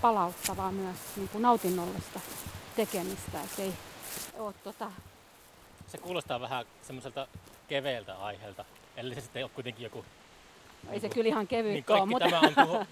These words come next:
Speaker 1: <laughs> Niin.
Speaker 2: ilmastonmuutos tuhoaa kaiken tämän ja
Speaker 1: Joo, ei ehkä sillä tavalla, mut et kyllä se, niinku, en mä ehkä sitä sanois kevyeksi, mut ehkä se on, joo. Mut tietenkin se, et sulla ei oo sitä samaa semmoista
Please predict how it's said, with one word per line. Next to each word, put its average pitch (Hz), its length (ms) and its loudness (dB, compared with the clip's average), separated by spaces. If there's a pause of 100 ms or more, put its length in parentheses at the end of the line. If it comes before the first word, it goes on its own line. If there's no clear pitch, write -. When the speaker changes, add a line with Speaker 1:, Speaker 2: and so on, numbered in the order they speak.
(140)
Speaker 1:
<laughs> - 160 -18
Niin. 269 240 2 (180)
Speaker 2:
ilmastonmuutos 147 640 -4
tuhoaa 131 380 0
kaiken 110 300 -8
tämän 104 220 -10
ja 101 140 -14 (800)
Speaker 1:
Joo, 392 180 8
ei 403 200 10
ehkä 381 240 6
sillä 370 360 12
tavalla, 202 460 8
mut 202 240 4
et 240 120 4 (100)
kyllä 247 140 8
se, 302 140 10
niinku, 247 360 10 (1500)
en 247 80 2
mä 285 80 8
ehkä 294 200 4
sitä 269 180 6
sanois 269 320 4 (260)
kevyeksi, 247 680 6
mut 220 160 6
ehkä 302 200 8
se 339 120 12
on, 320 160 12
joo. 208 260 12 (200)
Mut 277 140 8
tietenkin 294 360 12
se, 320 200 10
et 262 120 8
sulla 262 220 10
ei 254 120 12
oo 262 140 12
sitä 214 440 8 (1400)
samaa 240 520 12
semmoista 185 680 6